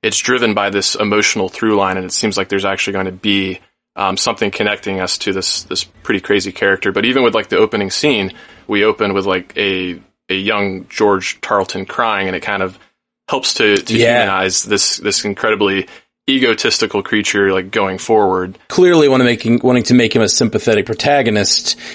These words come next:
Speaker 2: in some way, at least well enough so that you can follow him and not, uh, and not just be out immediately. 'Cause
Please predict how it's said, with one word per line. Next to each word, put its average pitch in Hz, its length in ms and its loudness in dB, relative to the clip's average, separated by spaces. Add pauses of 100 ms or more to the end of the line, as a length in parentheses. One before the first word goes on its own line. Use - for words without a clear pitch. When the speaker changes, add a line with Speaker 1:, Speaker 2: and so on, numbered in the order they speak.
(160)
Speaker 2:
in 135 260 4
some 143 540 4
way, 101 580 4 (320)
at 143 140 4
least 156 320 4
well 160 340 6
enough 143 400 6
so - 220 2
that 123 80 0
you 131 120 4
can 123 140 2
follow 123 420 4
him 110 280 2
and 107 120 2
not, 110 520 2 (400)
uh, 107 320 6 (120)
and 131 160 4
not 120 200 2
just 117 200 -2
be 127 200 4
out 117 200 4
immediately. 110 540 4
'Cause - 280 0